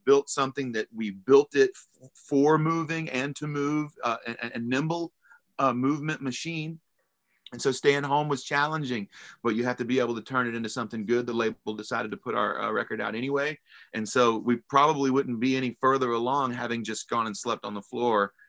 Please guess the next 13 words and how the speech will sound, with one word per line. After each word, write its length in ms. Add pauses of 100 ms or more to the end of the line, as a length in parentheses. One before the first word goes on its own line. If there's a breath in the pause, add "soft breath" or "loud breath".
(200 soft breath)
uh, 260
of 180
the 80
hotel, 540
like, 200 (200)
the 80
last 420 (420)
hundred 340
and 120
fifty, 340
two 200
hundred 280
nights. 440